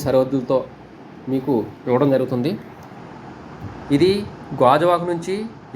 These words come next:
ఎన్ఏడి పెందుర్తి, తర్వాత కొత్త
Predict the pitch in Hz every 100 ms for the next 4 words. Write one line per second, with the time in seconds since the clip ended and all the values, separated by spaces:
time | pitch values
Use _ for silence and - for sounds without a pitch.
0 | 127 147 165 165 170 147 143 156 156 -
1 | 170 196 - - - - - - - -
2 | - - - - - - 131 147 151 160
3 | 131 -